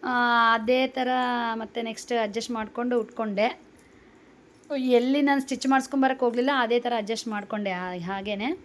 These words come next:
ನೋಡು, ಒಬ್ಬಟ್ಟೆಲ್ಲ already ಅಡ್ಗೆ ಮಾಡ್ಕೊಂಡು, ಇನ್ನು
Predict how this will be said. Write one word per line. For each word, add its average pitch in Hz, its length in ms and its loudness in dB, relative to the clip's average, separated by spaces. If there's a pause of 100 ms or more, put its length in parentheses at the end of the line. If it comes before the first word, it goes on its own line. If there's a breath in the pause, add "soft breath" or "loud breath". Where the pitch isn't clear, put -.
(580 loud breath)
ನೋಡು, 240 180 2
ಒಬ್ಬಟ್ಟೆಲ್ಲ 240 480 4 (120)
already 226 380 0 (240)
ಅಡ್ಗೆ 202 220 -6
ಮಾಡ್ಕೊಂಡು, 247 760 2 (580 loud breath)
ಇನ್ನು 226 680 0